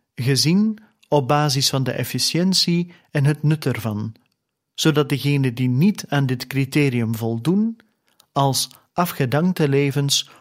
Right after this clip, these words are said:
of onwaardige levens worden beschouwd.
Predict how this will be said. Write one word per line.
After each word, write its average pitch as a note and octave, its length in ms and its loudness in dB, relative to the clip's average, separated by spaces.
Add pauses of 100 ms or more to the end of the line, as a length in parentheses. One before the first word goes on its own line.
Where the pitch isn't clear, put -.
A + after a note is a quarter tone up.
(140)
of - 320 -2
onwaardige C3+ 760 -2
levens B2 560 -2 (220)
worden B2+ 400 0
beschouwd. A#2+ 680 -6